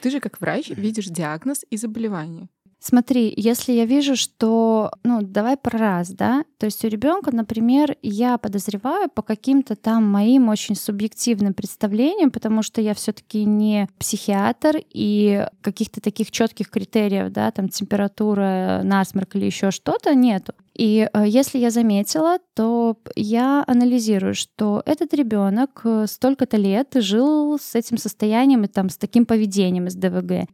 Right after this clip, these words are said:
Speaker 2: И если сейчас родители не говорят это как жалобу и не говорят, что это мешает жить ребенку, то, э, на каком основании я буду давать свои какие-то рекомендации: «Идите, поищите аутизм»?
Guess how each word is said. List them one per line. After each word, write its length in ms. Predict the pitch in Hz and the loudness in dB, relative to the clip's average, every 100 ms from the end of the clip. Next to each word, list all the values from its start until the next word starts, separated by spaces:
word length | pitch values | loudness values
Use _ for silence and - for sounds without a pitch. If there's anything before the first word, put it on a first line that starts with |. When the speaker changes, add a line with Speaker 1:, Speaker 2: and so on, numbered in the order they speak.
| - | -4
Speaker 2:
И 360 | 220 220 226 - - | 0 4 2 0 0
если 300 | 240 233 240 | -2 0 -6
сейчас 640 | - - 262 240 220 - | -6 -2 2 2 0 -4
родители 580 | - 214 220 247 240 214 208 | -2 0 0 0 0 2 2
не 240 | 220 262 | 4 2
говорят 460 | 269 262 262 254 254 | 2 2 2 2 0
это 180 | 233 | -2
как 180 | 233 226 | -2 -2
жалобу 520 | 208 190 185 185 175 185 | 0 0 0 -2 -2 -4
и 160 | - | 0
не 120 | 202 | 0
говорят, 420 | 202 220 220 247 262 | 2 2 2 2 0
что 180 | - | -2
это 160 | 233 233 | -2 2
мешает 600 | 220 - 233 240 233 226 - | 0 2 0 2 2 0 -2
жить 380 | 196 202 214 | 0 0 0
ребенку, 720 | 226 220 202 185 180 165 - 359 _ | -2 0 0 0 0 0 0 0 _
то, 580 | - 240 247 240 226 - | 0 4 4 4 2 0
э, 180 | - 220 | -2 0
на 140 | 214 214 | 0 -2
каком 300 | 226 269 254 | -2 2 2
основании 680 | - 220 214 269 349 294 | 0 -2 2 2 4 4
я 160 | 208 208 | 4 0
буду 420 | 214 240 233 214 | 0 0 2 0
давать 480 | 190 202 196 247 262 | 0 0 2 2 0
свои 400 | - 202 202 233 | -4 0 0 0
какие-то 420 | - 208 220 214 | -2 -4 -2 -2
рекомендации: 720 | 202 214 202 196 240 302 240 | -2 -2 -2 0 0 0 0
«Идите, 280 | 202 247 - | 0 0 0
поищите 580 | - 202 202 - 240 240 | 0 0 0 -2 -2 0
аутизм»? 640 | 220 220 - 190 - 175 | 0 -2 -4 -4 -4 -8